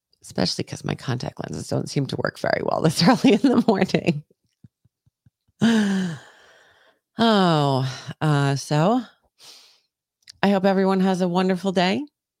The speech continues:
Liana is up next, both on Pilled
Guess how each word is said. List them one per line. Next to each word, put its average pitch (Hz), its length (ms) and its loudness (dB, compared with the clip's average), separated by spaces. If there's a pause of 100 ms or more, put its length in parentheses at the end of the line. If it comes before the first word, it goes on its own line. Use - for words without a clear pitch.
(200)
Liana 147 560 0
is 156 140 -2
up 147 160 -2
next, - 540 -6
both 135 260 -4
on 131 160 -4
Pilled 196 480 -2